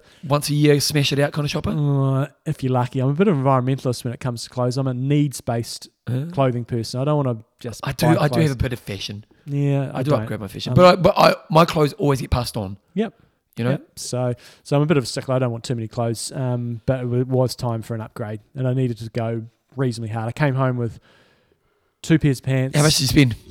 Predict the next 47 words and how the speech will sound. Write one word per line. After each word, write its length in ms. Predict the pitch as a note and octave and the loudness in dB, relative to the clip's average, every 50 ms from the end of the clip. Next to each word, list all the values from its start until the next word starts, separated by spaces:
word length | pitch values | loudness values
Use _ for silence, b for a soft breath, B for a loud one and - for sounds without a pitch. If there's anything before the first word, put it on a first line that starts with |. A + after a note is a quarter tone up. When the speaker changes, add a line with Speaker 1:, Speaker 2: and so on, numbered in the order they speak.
| - - - | -20 -6 -2
Speaker 1:
What 80 | D3 D3 | 0 0
was 100 | C#3+ B2 | 2 2
the 60 | C#3 | 4
budget? 320 | C#3+ C3+ - B2 - - | 2 4 4 2 -2 -2
How, 100 | B2+ D3 | 0 0
how 120 | - C#3 C#3+ | 2 2 0
mu-, 160 | D3 - D3+ - | 0 -2 -4 -4
how 80 | C#3+ C#3 | -2 -2
much? 120 | C3+ C3 | 0 0
Speaker 2:
There 80 | C3+ C#3+ | 0 0
was, 120 | C#3 B2+ | 0 0
there 80 | D3 C#3+ | 0 0
was 140 | C3+ B2 B2 | 0 0 0
no 120 | B2+ A#2 | -2 -4
budget. 320 | G#2+ A#2 A2 G#2+ - C3 B2+ | -4 -4 -6 -6 -6 -6 -4
I 60 | B2+ | -4
was 120 | B2 A#2+ C3 | -2 -2 -2
in 120 | B2+ C3 | -2 0
needs. 300 | C#3 C3+ C3 B2 - - | 2 2 2 0 -2 -2
I 60 | B2+ | -2
needed 340 | B2+ C#3+ D3+ D3 C3+ B2+ - | 0 2 2 2 2 2 2
two 140 | - G3 F3 | 2 2 2
pairs 200 | - C#3 B2 G#2+ | 2 0 -2 -2
of 60 | - | -4
pants. 560 | A#2 B2 A#2+ A#2+ A#2+ B2+ - - - - - _ b b b b | -4 -4 -4 -4 -6 -8 -10 -10 -10 -10 -10 _ b b b b
I 40 | B2 | -10
needed 140 | A#2+ A2+ B2 | -10 -10 -2
a 40 | |
couple 220 | - - E3 - C3 | 0 2 2 2 2
of 60 | A#2+ | -2
new 120 | A2+ A2+ A2 | -4 -6 -6
t-shirts, 920 | - - B2 A#2 A2 - - C3 B2 A#2 A#2 A#2+ - - - - - - _ _ _ _ _ _ _ _ _ _ _ _ _ - | -4 -4 -4 -4 -4 -4 -4 -2 -2 -2 -2 -4 -8 -10 -12 -12 -12 -16 _ _ _ _ _ _ _ _ _ _ _ _ _ -16
a 40 | - | -12
jersey, 540 | - - C3 B2 A#2+ A#2+ A2 - A#2+ A#2 A2+ | -6 -4 -2 0 0 -2 -2 -4 -4 -4 -4
and 80 | A2 | -6
a 40 | G#2+ | -8
pair 160 | - - A2+ | -8 -10 -10
of 60 | G2+ - | -10 -10
shorts. 220 | - A#2 G#2 - | -12 -12 -10 -8
Speaker 1:
I 40 | - | -6
think 180 | - G4+ B4 - | -4 -2 2 4
Porno 240 | - - A3 G3+ F3+ | 4 6 6 6 4
has 180 | D#3+ D#3+ C#3+ C#3 | 4 2 2 -2
a 60 | - | -4
five 260 | - - E3 E3 D3 | -4 -4 -4 -4 -4
t-shirt 280 | - E3 - - - - | -4 -4 -2 0 0 0
policy. 420 | C#3 C#3+ D#3 C3+ - G#2 G2 | 0 0 -2 -4 -6 -8 -12